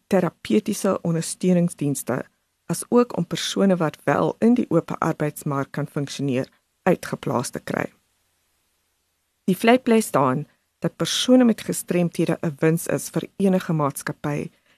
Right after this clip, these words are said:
en bring hul eie vaardighede en lewensuitkyk na die arbeidsmark.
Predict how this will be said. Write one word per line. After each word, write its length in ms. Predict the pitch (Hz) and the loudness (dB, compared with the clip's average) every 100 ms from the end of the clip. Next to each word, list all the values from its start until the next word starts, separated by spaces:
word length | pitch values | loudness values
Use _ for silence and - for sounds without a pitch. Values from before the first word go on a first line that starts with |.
| _ _ | _ _
en 180 | 185 | 2
bring 240 | 160 175 170 | 4 4 4
hul 160 | 156 - | 2 2
eie 400 | 208 214 214 202 | 4 6 4 2
vaardighede 960 | - - 208 202 208 196 - 175 170 - | -6 -4 4 6 4 0 0 2 2 0
en 240 | - 208 196 | 2 4 6
lewensuitkyk 880 | 147 151 151 - 156 - 147 143 - | 4 2 0 -2 -4 -2 -6 -6 -8
na 180 | 151 143 | -4 -4
die 160 | - - | -4 -2
arbeidsmark. 800 | 156 147 147 - 135 123 - | -2 -2 -4 -6 -6 -6 -8